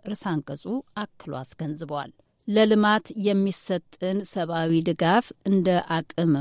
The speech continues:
ማጠናከሪያ እንጂ እንደ ችሮታ ወይም እንደ እርዳታ አላየውም» ሲሉ የዩ ኤስ ኤ አይ ዲ ዋና አስተዳዳሪ ማርክ ግሪን ተናግረዋል። «የእያንዳንዱ ሰብአዊ ፍጡር ሕይወት ክቡር መሆኑን ከልብ ያምናለሁ።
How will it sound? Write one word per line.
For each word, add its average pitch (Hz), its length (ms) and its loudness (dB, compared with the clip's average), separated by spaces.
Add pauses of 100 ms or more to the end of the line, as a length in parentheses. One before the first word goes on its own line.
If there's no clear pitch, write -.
ማጠናከሪያ 151 920 -2
እንጂ 165 240 2 (440)
እንደ 185 220 2 (100)
ችሮታ 165 420 -4 (280)
ወይም 180 300 2 (120)
እንደ 185 300 2
እርዳታ 160 460 -2 (280)
አላየውም» 175 600 0
ሲሉ 190 240 -4 (640)
የዩ 151 260 0 (180)
ኤስ 151 220 -6
ኤ 151 140 -2
አይ 143 180 -4
ዲ 196 280 -2
ዋና 185 340 2
አስተዳዳሪ 131 640 -6 (280)
ማርክ 196 440 0
ግሪን 180 360 0
ተናግረዋል። 131 720 -4 (420)
«የእያንዳንዱ 220 760 2 (140)
ሰብአዊ 185 440 0 (120)
ፍጡር 180 380 -8
ሕይወት 165 460 -4 (200)
ክቡር 190 400 0
መሆኑን 151 480 0 (160)
ከልብ - 380 -4
ያምናለሁ። 131 680 -4